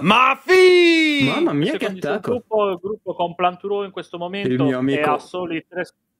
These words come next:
Speaker 3: recupera sua vo-, e recupera sua vo.
Speaker 2: Il mio amico
Speaker 3: Continua.
Speaker 2: Holden Comau. <laughs>
Speaker 3: E lui
Speaker 2: Rimarrà
Speaker 3: è un po' più tranquillo all'interno del
Speaker 2: rimarrà
Speaker 3: gruppo.
Speaker 2: sempre nei cuori come mio favorito.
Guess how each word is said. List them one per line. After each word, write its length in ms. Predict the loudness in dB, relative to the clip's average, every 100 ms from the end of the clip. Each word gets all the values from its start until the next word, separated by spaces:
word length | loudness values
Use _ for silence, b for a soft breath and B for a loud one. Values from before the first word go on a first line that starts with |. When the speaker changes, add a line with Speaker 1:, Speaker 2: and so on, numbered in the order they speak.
| _
Speaker 3:
recupera 520 | -2 0 0 0 2 2
sua 160 | -2
vo-, 240 | -6 -8 -8
e 80 |
recupera 420 | -10 -10 -14 -12 -12
sua 140 | -12
vo. 160 | -14 -16 _ _ _
Speaker 2:
Il 120 | -2
mio 120 | 0
amico 280 | 0 -2 -4 -4
Speaker 3:
Continua. 160 | -2 0
Speaker 2:
Holden 240 | 0 -2
Comau. 600 | -2 -2 -2 -2 -4 -6 _ _ _ _ _ _ _
<laughs> 420 | -18 -6 -4 -4 -8 _ _ _ _ _ _ _ _ _ _ _ _ _ -6
Speaker 3:
E 60 |
lui 100 | -4
Speaker 2:
Rimarrà 220 | -2 0
Speaker 3:
è 80 | 0
un 100 | -2
po' 120 | -4
più 120 | -12 -8
tranquillo 640 | -8 -6 -6 -4 -4 -4
all'interno 280 | -6 -8 -6
del 80 | -4
Speaker 2:
rimarrà 260 | -2 -4 -4
Speaker 3:
gruppo. 80 | -4
Speaker 2:
sempre 420 | -4 -4 -4 -4
nei 220 | -4 -4
cuori 380 | -4 -4 -2 -4
come 220 | -4 -2
mio 200 | 0 -2
favorito. 640 | -2 -2 0 0 -2 -4